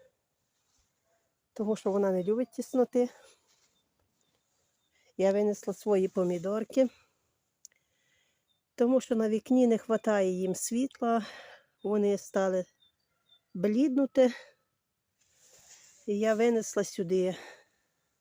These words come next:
А це моя суниця біла, що я сіяла, то я буду її підживлювати кальцієвою салітрою і пересаджувати вже.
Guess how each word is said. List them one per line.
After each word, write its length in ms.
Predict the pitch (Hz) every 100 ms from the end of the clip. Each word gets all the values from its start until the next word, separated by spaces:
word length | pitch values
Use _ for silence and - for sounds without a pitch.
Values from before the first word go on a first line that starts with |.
| _ _ _ _ _ _ _ _ _ _ _ _ _ _ _ _ _ _ _ _ _ _ _ _ _ _ - - _ _ - - _ _ _ _ _ _ _ _ _
А 120 | - 190
це 200 | 240 220
моя 400 | 220 208 196 185 _ _ _ _ _
суниця 760 | - - 214 185 190 196 262 247 - _ _ _ _ _ _ _ _ _ _ _ _ _ _ _
біла, 440 | 220 220 226 226 233 -
що 180 | - 214
я 160 | 220
сіяла, 600 | 220 - 233 233 226 233 226 _ _ _
то 100 | 220
я 180 | 214 214
буду 180 | 196 202
її 260 | 202 196
підживлювати 920 | - 170 - 202 185 185 185 196 180 - _
кальцієвою 540 | 196 190 - 180 175
салітрою 760 | 170 185 170 170 175 233 262 311 - _
і 120 | 214 190
пересаджувати 920 | 208 190 - 208 220 220 240 240 247
вже. 240 | 226 254